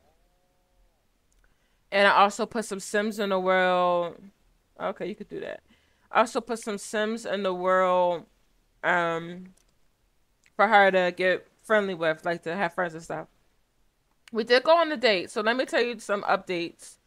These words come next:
on the skills. Um, charisma, gardening went up, cooking went up. Yeah, just cooking, just wellness went up. Cooking and gardening.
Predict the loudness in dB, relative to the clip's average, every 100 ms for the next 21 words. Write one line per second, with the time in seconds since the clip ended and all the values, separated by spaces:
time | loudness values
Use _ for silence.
0 | _ _ -4 -2 0 -2 -6 -4 -2 0
1 | 0 0 -4 -8 -12 -18 -20 -20 _ _
2 | _ _ -2 -2 0 0 2 2 2 0
3 | 0 0 4 6 6 4 0 -2 0 2
4 | 2 0 -6 -8 -6 -2 0 2 2 0
5 | -2 -4 -12 _ _ _ _ _ _ _
6 | _ _ _ 0 4 6 4 2 -4 -2
7 | -4 -2 -4 -6 -8 -10 -2 -2 -2 0
8 | 6 8 8 4 -4 -6 -4 0 0 0
9 | -2 -6 _ _ _ _ _ _ _ _
10 | _ _ _ -12 -4 -4 -4 -2 -2 -2
11 | -4 0 4 6 6 4 -2 -10 -10 -16
12 | -20